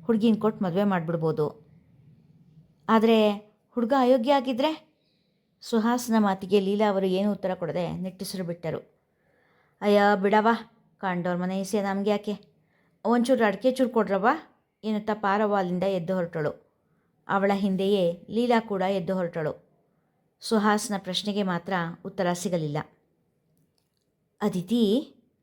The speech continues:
ಏನೋ ವಿಷಯ ಹೇಳಲು ಹವಣಿಸುತ್ತಿದ್ದಳು ವಾರಿಜಾ. "ಏನಮ್ಮ?" ಲ್ಯಾಪ್‌ಟಾಪ್‌ನಲ್ಲಿ ಅದೇನನ್ನು ಹುಡುಕುತ್ತಿದ್ದವಳು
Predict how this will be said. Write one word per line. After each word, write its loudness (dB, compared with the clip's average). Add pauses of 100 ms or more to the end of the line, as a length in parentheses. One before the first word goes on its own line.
(440)
ಏನೋ 0
ವಿಷಯ 0
ಹೇಳಲು -2
ಹವಣಿಸುತ್ತಿದ್ದಳು -4
ವಾರಿಜಾ. -2 (840)
"ಏನಮ್ಮ?" 2 (800)
ಲ್ಯಾಪ್‌ಟಾಪ್‌ನಲ್ಲಿ 0
ಅದೇನನ್ನು 0
ಹುಡುಕುತ್ತಿದ್ದವಳು -2